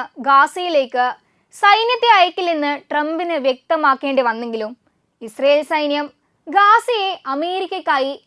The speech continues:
പിടിച്ചു നൽകുമെന്ന പ്രഖ്യാപനമാണിപ്പോൾ ട്രംപ് നടത്തിയിരിക്കുന്നത്. എന്നാൽ ഇതുകൊണ്ടൊന്നും അമേരിക്കയിലെ പ്രതിഷേധം അവസാനിച്ചിട്ടില്ല. ഗാസ ഏറ്റെടുക്കാനും പലസ്തീനികളെ പുനരധിവസിപ്പിക്കാനുമുള്ള നിർദ്ദേശത്തിന്റെ പേരിൽ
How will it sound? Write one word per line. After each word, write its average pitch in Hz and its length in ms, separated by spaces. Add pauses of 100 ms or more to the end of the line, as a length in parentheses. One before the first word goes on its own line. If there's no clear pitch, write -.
(340)
പിടിച്ചു 415 420
നൽകുമെന്ന 370 520
പ്രഖ്യാപനമാണിപ്പോൾ 277 960 (180)
ട്രംപ് 262 360 (200)
നടത്തിയിരിക്കുന്നത്. 220 680 (1080)
എന്നാൽ 508 200 (100)
ഇതുകൊണ്ടൊന്നും 427 560 (160)
അമേരിക്കയിലെ 339 640
പ്രതിഷേധം 254 480 (120)
അവസാനിച്ചിട്ടില്ല. 226 680 (680)
ഗാസ 254 280 (380)
ഏറ്റെടുക്കാനും 294 680 (560)
പലസ്തീനികളെ 415 720 (140)
പുനരധിവസിപ്പിക്കാനുമുള്ള 320 1120 (220)
നിർദ്ദേശത്തിന്റെ 285 680
പേരിൽ 240 240